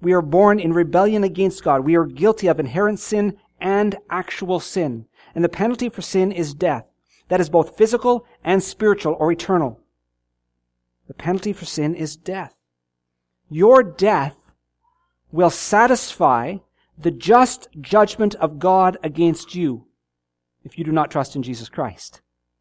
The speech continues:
It will not please him because he does not delight in the death of non-believers, but it will satisfy the just demand. The price will be paid, but you will be dead and separated from him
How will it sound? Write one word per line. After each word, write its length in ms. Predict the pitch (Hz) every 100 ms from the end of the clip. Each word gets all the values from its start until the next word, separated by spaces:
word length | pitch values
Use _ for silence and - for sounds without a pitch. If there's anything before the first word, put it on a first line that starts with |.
| _ -
It 100 | 180
will 100 | 180
not 220 | 185 -
please 340 | - 254 262
him 320 | 170 147 233 - _ _ _ _ -
because 260 | 170 170
he 80 | 208
does 140 | 185
not 220 | 175 190 139
delight 400 | 160 185 208 180
in 80 |
the 60 | 170
death 320 | 175 185 175
of 140 | 156 - _ _ _
non-believers, 800 | 180 185 160 208 196 233 - - _ _ _ _ _ _ _ _ _ _ _
but 120 | 165
it 100 | 233
will 100 | 269
satisfy 560 | - - 226 226 - 190
the 100 | 160
just 400 | 123 170 185 -
demand. 480 | 156 160 196 120 - _ _ _ _ _ _ _ _
The 60 | 143
price 360 | - 180 214 226
will 80 |
be 80 | 226
paid, 360 | 226 240 208 - _ _ _ _ _ _ _
but 180 | 156 -
you 60 | 185
will 80 |
be 120 | 175 170
dead 300 | 156 175 -
and 220 | 156 185
separated 540 | - 165 175 165 160
from 200 | - 156
him 260 | 135 143